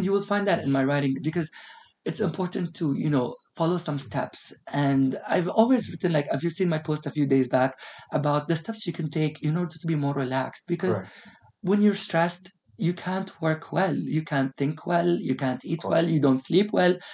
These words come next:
Speaker 1: Uh, and this, it's a chain reaction. It affects your life
Speaker 2: Yeah.
Speaker 1: on so many other levels. But if you do some certain steps, meditate, uh, you know,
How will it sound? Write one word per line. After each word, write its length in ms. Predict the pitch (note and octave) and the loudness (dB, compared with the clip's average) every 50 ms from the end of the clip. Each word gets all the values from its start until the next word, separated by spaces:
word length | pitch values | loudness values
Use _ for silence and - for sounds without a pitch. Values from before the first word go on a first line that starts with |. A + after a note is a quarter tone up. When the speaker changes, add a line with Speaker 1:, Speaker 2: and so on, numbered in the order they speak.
| - - - - - | -18 -18 -20 -4 -4
Speaker 1:
Uh, 60 | - - - - F3+ | -2 -2 2 2 4
and 100 | F3+ F#3 F#3+ F3+ F3+ A#3 | 4 4 4 4 6 6
this, 160 | C#4 C#4+ - - - - _ _ _ - F#3+ | 6 4 4 -2 -12 -16 _ _ _ -4 -2
it's 120 | D#3+ - | -2 -2
a 40 | G#3 G#3 | -2 0
chain 120 | A#3+ C4 A#3+ A3+ | 2 4 6 6
reaction. 300 | G#3+ G#3+ G#3+ - - - - - _ _ _ _ - D#3+ | 6 6 4 2 -2 -6 -6 -10 _ _ _ _ -4 -2
It 80 | - - | -2 -2
affects 360 | D#3+ - - G#3+ G#3 G#3+ - - | -2 2 2 2 2 0 -2 -2
your 120 | F#3+ F3 D3 C#3 C3 | 0 2 2 4 4
life 200 | C3 D3 G3 G#3 - - _ - | 4 2 2 -2 -6 -12 _ -10
Speaker 2:
Yeah. 100 | B2 G#2+ D#3 | -4 0 0
Speaker 1:
on 80 | E3 D3+ | 0 0
so 220 | - - - F#3+ G3 G#3+ | 0 -2 0 4 6 8
many 160 | G#3+ G#3+ G3+ F#3+ | 8 8 6 4
other 200 | E3 D#3 E3+ E3 F3+ F3+ | 2 0 0 2 2 0
levels. 260 | E3 D3+ - - - - - - - - - - - _ _ - F3 | 0 0 -4 -8 -12 -16 -20 -20 -20 -20 -20 -20 -20 _ _ 0 2
But 80 | F#3 F#3 - D3+ | 2 2 2 -2
if 60 | - F#3 | -2 -2
you 80 | F#3 F3+ D3+ D3+ G3 | -2 0 0 2 2
do 140 | A3 A#3 G#3+ | 2 2 2
some 220 | - - F3+ E3 - - | -2 -6 -6 -6 -6 -6
certain 220 | E3+ E3+ - D3 C3 - | -8 -6 -6 -6 -6 -6
steps, 240 | - - - - - - - _ - - - - - - _ _ - F#3+ F#3 | -6 -8 -10 -10 -12 -18 -20 _ -20 -20 -20 -20 -20 -20 _ _ 0 2 4
meditate, 400 | F3+ C#3+ B2+ - D3 - - - - - _ _ _ - E3+ | 4 4 2 -2 -4 -8 -8 -12 -18 -20 _ _ _ 4 6
uh, 220 | D#3 D3+ D#3 D#3 D#3 - - - - F#3 | 6 8 6 4 4 0 -4 -4 -2 0
you 60 | F#3 | 2
know, 140 | D#3 - | 2 2